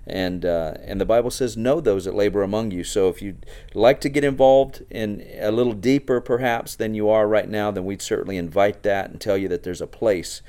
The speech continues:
at this table for you. So thank you for tuning in today. Well, let's begin here in chapter fifteen, verse number one.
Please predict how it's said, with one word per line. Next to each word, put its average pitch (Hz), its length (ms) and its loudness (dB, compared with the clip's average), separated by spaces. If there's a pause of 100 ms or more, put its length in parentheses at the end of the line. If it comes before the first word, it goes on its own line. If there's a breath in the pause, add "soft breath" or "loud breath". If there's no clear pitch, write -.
(300 loud breath)
at 90 160 -2
this 107 220 -2
table 92 340 -2
for - 180 -8
you. 78 260 -8
So - 200 -4
thank 107 400 -4
you 85 160 -6 (300 loud breath)
for 101 100 -8
tuning 107 320 -2
in 117 160 0
today. 85 380 -2 (260 loud breath)
Well, 131 120 4
let's 208 180 6
begin 147 400 2
here 143 180 2
in 123 60 -2
chapter 127 340 2
fifteen, 123 500 -4
verse 107 320 2
number 98 240 -2
one. 107 420 0